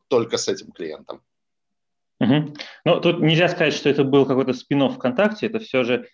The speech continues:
Speaker 2: действительно на начальном этапе у нас были общие акционеры ВКонтакте, но это была с самого начала независимая от ВКонтакте компания. И да, мы с самого начала, естественно, ориентировались не только на ВКонтакте,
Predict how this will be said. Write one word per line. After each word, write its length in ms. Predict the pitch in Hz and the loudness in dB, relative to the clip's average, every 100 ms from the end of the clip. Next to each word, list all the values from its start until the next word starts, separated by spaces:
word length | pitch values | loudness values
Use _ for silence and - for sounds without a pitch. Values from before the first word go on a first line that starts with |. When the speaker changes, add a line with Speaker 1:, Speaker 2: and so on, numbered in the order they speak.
| - | -10
Speaker 2:
действительно 480 | 117 147 147 120 117 | -4 -4 -2 0 2
на 400 | 117 120 120 117 | 2 2 2 0
начальном 640 | 117 120 123 135 117 117 | 0 -2 -2 -4 -2 -2
этапе 260 | 123 117 107 | -4 -6 -8
у 40 | |
нас 140 | 113 107 | -8 -4
были 200 | 113 110 | -2 -2
общие 380 | 113 113 113 | -2 -6 -12
акционеры 400 | 110 - 135 220 | -12 -8 -2 0
ВКонтакте, 520 | 220 107 107 95 _ - - _ 123 | 0 -6 -6 -10 _ -20 -20 _ 0
но 180 | 143 | 0
это 140 | 127 120 | 0 -2
была 180 | 123 120 | -2 -2
с 100 | 131 | 0
самого 180 | 123 | 0
начала 340 | 117 117 139 127 | 0 -2 -2 0
независимая 640 | 110 110 113 110 98 95 | 0 0 -4 -8 -12 -12
от 100 | - | -12
ВКонтакте 420 | - 101 104 - | -12 -6 -8 -6
компания. 460 | 107 101 90 82 80 - - _ | -8 -8 -8 -8 -12 -18 -20 _
И 200 | 127 131 | 0 2
да, 160 | 127 117 | 4 4
мы 100 | 110 | 4
с 60 | |
самого 180 | 147 147 | 2 0
начала, 300 | 131 151 143 | 0 0 2
естественно, 600 | 120 113 127 123 113 110 | 0 -2 -4 -2 -2 0
ориентировались 720 | 110 117 113 131 117 110 110 | -2 -2 -4 -4 -2 -2 -4
не 140 | 120 113 | -4 -2
только 340 | 120 120 - | -2 -4 -6
на 80 | 104 | -10
ВКонтакте, 540 | - 110 135 139 - | -8 -4 -4 -4 -10